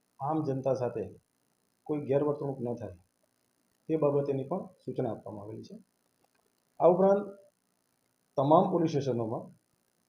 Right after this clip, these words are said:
અમારી સી ટીમો કાર્યરત છે. આ તમામ સી, સી ટીમ ગરબા દરમિયાન મહિલાઓને સુરક્ષાનો અહેસાસ થાય એ રીતે સતત ખડે પગે રહી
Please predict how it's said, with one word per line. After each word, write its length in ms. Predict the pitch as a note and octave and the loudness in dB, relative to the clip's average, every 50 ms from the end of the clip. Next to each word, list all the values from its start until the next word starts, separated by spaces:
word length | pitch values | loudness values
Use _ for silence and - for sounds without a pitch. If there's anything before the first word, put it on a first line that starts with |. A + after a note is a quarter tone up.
| _ _ _ _ - | _ _ _ _ -10
અમારી 560 | C#3+ C#3 C#3+ D3+ D#3+ F3 F3+ F3+ - - - - | -4 0 2 4 4 4 2 0 0 -4 -12 -16
સી 220 | - - - F#3+ F#3 | -10 -6 -4 -2 0
ટીમો 280 | E3+ D#3+ D3 C3+ C3+ | 2 2 2 2 0
કાર્યરત 460 | C#3 C#3 B2+ A#2+ B2+ C3 C#3 D3+ D3 - | 0 0 -2 0 0 -2 -2 -4 -6 -8
છે. 120 | - E3+ F#3 - - _ _ _ _ _ _ _ _ _ _ _ | -10 -10 -10 -12 -14 _ _ _ _ _ _ _ _ _ _ _
આ 40 | - - | -12 -6
તમામ 260 | - B2 C#3 D#3 E3 E3+ | -4 0 2 2 2 2
સી, 220 | E3+ D#3+ D3+ D#3 | 2 -2 -4 -4
સી 240 | - - - D3+ D3 | -6 -6 -4 -4 -2
ટીમ 380 | D3 D3 D3+ D#3+ F3 D#3 - - _ _ _ _ _ _ _ _ _ _ _ _ _ _ - | 0 0 -2 -2 -4 -6 -10 -14 _ _ _ _ _ _ _ _ _ _ _ _ _ _ -8
ગરબા 340 | G#2 A2+ B2 C3+ C#3+ D#3 E3 | -4 -2 0 6 8 8 8
દરમિયાન 580 | D#3 D3 C#3 C#3 C#3+ D3 C3 G#2+ G#2 G#2 - - _ _ _ _ _ _ _ _ _ _ _ _ _ _ _ _ - | 8 6 2 2 2 0 0 -2 -4 -8 -14 -18 _ _ _ _ _ _ _ _ _ _ _ _ _ _ _ _ -8
મહિલાઓને 840 | A2 A#2 A2+ A2 C3+ D3 D#3+ D#3+ E3 E3 E3 D#3+ D#3+ D#3+ D#3+ - - - - _ _ | -6 -6 -2 0 4 6 8 8 8 8 6 4 4 2 0 -2 -6 -14 -20 _ _
સુરક્ષાનો 1200 | - C3 C3+ C#3 C#3 C#3 - D#3+ D#3 D#3 D#3 E3 - - - - - _ _ _ _ - C#3+ D3 D3 | -6 -4 -4 -4 -6 -2 2 4 4 6 6 4 0 -2 -6 -14 -20 _ _ _ _ -8 -4 -2 -2
અહેસાસ 540 | C#3+ C3 A#2+ A2 A2+ C#3+ C#3 C3+ C3 - - | -2 -4 -6 -4 0 2 2 2 0 0 -4
થાય 200 | B2 A2 G2 F#2+ F#2+ - - _ _ _ _ _ _ _ _ _ _ - | -4 -4 -4 -6 -10 -16 -20 _ _ _ _ _ _ _ _ _ _ -2
એ 120 | E3+ E3 D#3+ | 0 2 2
રીતે 460 | D3+ C#3+ C#3+ C#3+ C#3 C#3 C#3 C#3 - - - | 2 2 2 2 0 0 0 -4 -10 -18 -16
સતત 360 | - - C#3+ D#3+ F3 E3+ E3+ | -12 -6 -2 -2 -2 -2 -2
ખડે 220 | - - C3+ C#3+ | -2 0 0 0
પગે 260 | C#3+ C#3+ C#3 C3 C3 B2 | 0 0 0 -2 0 0
રહી 180 | C3 C3 G#2+ | 0 -2 -4